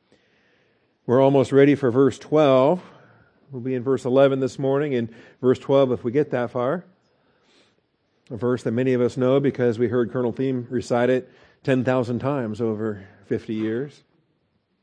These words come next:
The Word of God is alive and powerful, sharper than any two-edged sword.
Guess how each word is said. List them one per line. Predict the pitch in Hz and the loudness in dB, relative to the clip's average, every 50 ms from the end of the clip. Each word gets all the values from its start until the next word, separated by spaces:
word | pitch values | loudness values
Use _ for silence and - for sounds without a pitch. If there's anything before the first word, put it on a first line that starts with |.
| _ _ _ _ _ _ _ _ _ _ _ _ _ _ _ _ _ _ - | _ _ _ _ _ _ _ _ _ _ _ _ _ _ _ _ _ _ -10
The | 120 | -6
Word | 104 117 123 | -4 -2 -2
of | 117 101 | -2 -2
God | 107 123 120 123 123 | -2 -2 0 0 0
is | 120 117 107 104 101 - - - - - | 0 -2 -4 -6 -12 -20 -20 -20 -18 -10
alive | 127 117 120 127 127 113 | -6 -4 -2 -2 -2 -4
and | 110 | -6
powerful, | - 123 120 123 120 - - 117 | -6 -4 -4 -4 -4 -4 -6 -8
sharper | - - 120 120 117 123 | -4 -2 -2 -2 -2 -4
than | 117 113 | -8 -6
any | 117 117 113 | -6 -6 -8
two-edged | 110 - 123 117 113 113 113 107 - | -6 -6 -4 -4 -4 -6 -8 -12 -12
sword. | - - 120 123 123 127 | -8 -6 -4 -4 -4 -6